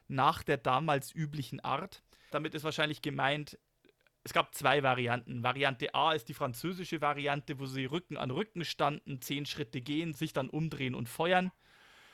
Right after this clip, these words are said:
Das war es wahrscheinlich nicht. Stattdessen standen die beiden wahrscheinlich in einem fest abgemachten Abstand gegenüber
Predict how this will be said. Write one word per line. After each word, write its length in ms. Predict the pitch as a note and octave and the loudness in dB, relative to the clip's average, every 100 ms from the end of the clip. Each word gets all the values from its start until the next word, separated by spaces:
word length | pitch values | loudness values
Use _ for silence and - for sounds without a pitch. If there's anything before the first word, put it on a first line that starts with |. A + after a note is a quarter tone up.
| - _ | -20 _
Das 180 | - C3 | -6 4
war 120 | C#3 | 6
es 80 | D3+ | 6
wahrscheinlich 420 | C#3+ C3+ C3+ B2 | 4 2 0 2
nicht. 420 | C#3+ A3+ - - - | 0 -2 -4 -18 -14
Stattdessen 440 | - D3+ D#3+ E3 | -6 -2 -2 -4
standen 320 | D3 D3+ D3 D#3 | -2 -2 -2 -4
die 80 | |
beiden 300 | B2+ C3+ D3 | 2 2 2
wahrscheinlich 320 | C#3+ C3+ C#3+ C3+ | -2 -4 -6 -4
in 60 | |
einem 100 | C3 | -6
fest 320 | B2 D#3 - - | -2 -2 -2 -2
abgemachten 640 | C#3+ - C3+ B2+ - - | -2 -2 -2 -2 -2 -2
Abstand 460 | E3+ - D3+ C3 | -2 0 -4 -4
gegenüber 540 | - A#2+ - F3 F3+ | -4 -8 -6 -2 -2